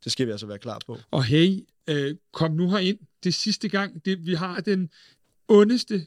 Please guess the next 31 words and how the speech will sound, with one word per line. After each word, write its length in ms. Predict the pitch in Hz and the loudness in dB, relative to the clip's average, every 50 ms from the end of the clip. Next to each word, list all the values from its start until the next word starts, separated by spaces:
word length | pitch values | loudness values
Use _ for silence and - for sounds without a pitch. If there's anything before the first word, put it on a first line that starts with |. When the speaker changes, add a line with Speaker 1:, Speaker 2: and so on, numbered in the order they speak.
| - _ - | -10 _ 2
Speaker 2:
vinterpause 760 | 185 220 - - 208 190 - 185 180 170 170 175 156 - 185 | 2 2 2 0 -6 -6 -4 -6 -4 -4 -4 -4 -4 -6 -8
på, 420 | - - 185 175 170 165 160 160 156 | -4 -2 -2 0 0 0 0 0 0
øh, 200 | 156 160 160 151 | 0 -2 -4 -4
på 160 | - 175 170 | -2 -2 -2
noget, 180 | 160 170 185 190 | 0 0 2 2
der 60 | 202 | 0
ligner 260 | 170 180 190 202 208 | 0 0 0 -2 -2
tre 300 | 202 - - - 220 - - | -4 -6 -8 -8 -8 -4 -2
måneder. 400 | 196 202 196 196 214 240 254 233 - _ _ _ _ _ _ _ _ _ _ | 0 0 2 2 0 0 -2 -4 -6 _ _ _ _ _ _ _ _ _ _
Kom 160 | - - 190 | 0 2 4
nu 200 | 190 196 208 214 | 4 6 4 4
herind 360 | 220 226 - - - 220 220 - _ _ _ _ _ | 2 0 0 2 0 0 0 -2 _ _ _ _ _
og, 380 | - 190 180 175 170 165 170 165 | -2 -2 0 0 0 0 -2 -2
og 140 | - 170 165 | -2 -4 0
se 120 | - 190 | 0 -2
fodbold. 520 | 170 - - 202 208 214 208 220 208 170 170 - _ - - - - - _ | 0 4 6 6 6 6 6 2 2 0 -2 -8 _ -20 -20 -20 -20 -16 _
Øh, 420 | - 185 175 175 170 165 165 165 170 | 0 2 2 2 2 2 0 0 0
lad 120 | 170 165 | 0 0
os 220 | 165 175 165 - - | 0 0 -2 -4 -6
få, 340 | - - 190 180 175 175 170 | 0 2 4 4 4 4 4
øh, 260 | 160 160 151 151 160 | 4 4 2 2 0
lad 140 | 165 170 160 | -2 -2 -2
os 160 | 165 160 - | -2 -4 -4
få, 300 | - - 196 190 185 175 | -2 2 2 4 4 4
øh, 160 | 165 156 156 | 2 0 0
femogtyve, 640 | 151 - 214 208 214 202 - - 202 202 202 208 190 | 0 -2 -2 -2 -2 -6 -4 -2 -2 0 0 -2 -2
syvogtyve 520 | - - 220 240 220 - - - 196 196 | -4 -6 -6 -6 -8 -8 -6 -6 -6 -6
tusind, 380 | - - 214 196 202 190 202 190 | -6 -6 -10 -10 -8 -8 -4 -4
hvad 120 | 196 196 | -4 -2
ved 100 | 175 202 202 | -2 -2 -2
jeg, 240 | 190 175 185 196 | -2 -2 -2 -4